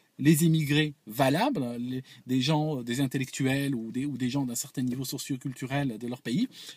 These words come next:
ben, quand ils arrivaient par exemple en France, ils avaient du mal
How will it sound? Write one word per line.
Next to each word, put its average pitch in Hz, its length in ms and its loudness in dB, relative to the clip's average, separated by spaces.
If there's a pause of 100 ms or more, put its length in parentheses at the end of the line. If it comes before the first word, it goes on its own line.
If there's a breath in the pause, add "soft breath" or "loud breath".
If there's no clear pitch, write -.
(140 loud breath)
ben, 139 120 -2
quand 160 220 -2
ils 151 140 0
arrivaient 139 280 2
par 131 120 -8
exemple 131 260 -6
en 120 80 -10
France, - 380 -2 (580)
ils 156 160 4
avaient 196 380 4 (960)
du 147 220 2
mal 180 480 4